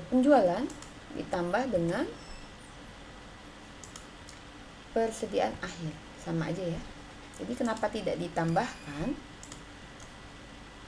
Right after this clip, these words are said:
Karena kebutuhan ini ada unsur persediaan akhir di da-, di dalam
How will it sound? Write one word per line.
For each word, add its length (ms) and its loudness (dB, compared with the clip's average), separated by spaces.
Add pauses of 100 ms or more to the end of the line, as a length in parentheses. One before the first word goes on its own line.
(140)
Karena 400 4 (480)
kebutuhan 800 6
ini 480 4 (400)
ada 640 6
unsur 480 2 (160)
persediaan 480 0
akhir 240 -2 (160)
di 80 4
da-, 240 0
di 320 4
dalam 320 4